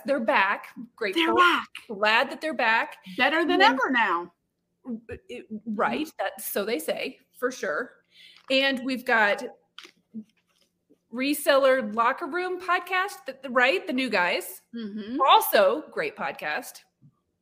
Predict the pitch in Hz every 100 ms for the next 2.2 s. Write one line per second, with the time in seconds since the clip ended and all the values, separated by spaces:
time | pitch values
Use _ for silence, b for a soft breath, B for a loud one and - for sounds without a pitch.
0 | _ _ _ _ _ _ 311 359 - 381
1 | 320 392 415 403 370 370 370 370 403 -
2 | 359 381